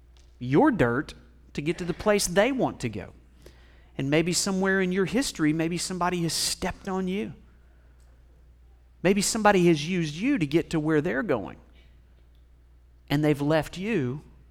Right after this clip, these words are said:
in the dust. And there are people here that are hardened. And it's very hard for you to trust what anybody else would say to you.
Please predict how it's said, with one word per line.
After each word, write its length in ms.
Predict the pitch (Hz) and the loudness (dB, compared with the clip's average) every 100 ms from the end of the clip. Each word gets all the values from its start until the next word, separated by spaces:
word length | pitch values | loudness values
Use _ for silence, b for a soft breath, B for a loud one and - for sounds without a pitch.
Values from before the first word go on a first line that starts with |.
| - - - - - - - | -20 -20 -20 -20 -20 -20 -6
in 180 | 160 160 | -2 -2
the 80 | 139 | -2
dust. 520 | 165 175 - - - - - - - - - _ - - - - | -2 -4 -10 -20 -20 -20 -20 -20 -20 -20 -20 _ -20 -20 -14 -4
And 100 | 170 | 0
there 140 | 190 | 0
are 40 | |
people 360 | 185 226 254 262 | -2 -4 -4 -4
here 200 | - 165 | -2 -2
that 100 | 156 | 0
are 100 | 147 | -2
hardened. 800 | 127 - 185 190 220 214 143 - B B B B B | -4 -10 -8 -4 -4 -4 -8 -12 B B B B B
And 80 | 185 | 0
it's 100 | 160 | 0
very 300 | 156 233 247 | 0 2 2
hard 300 | - 220 226 | 2 -2 -2
for 100 | 220 | 0
you 100 | 214 | 0
to 80 | 190 | 0
trust 380 | - 214 214 - | -4 -4 -6 -2
what 140 | 180 | -2
anybody 380 | 208 214 208 208 | -2 0 2 2
else 200 | 196 - | 0 -2
would 120 | 185 | -2
say 300 | - 185 190 | -2 -4 -4
to 140 | 208 214 | -4 -4
you. 220 | 165 | -4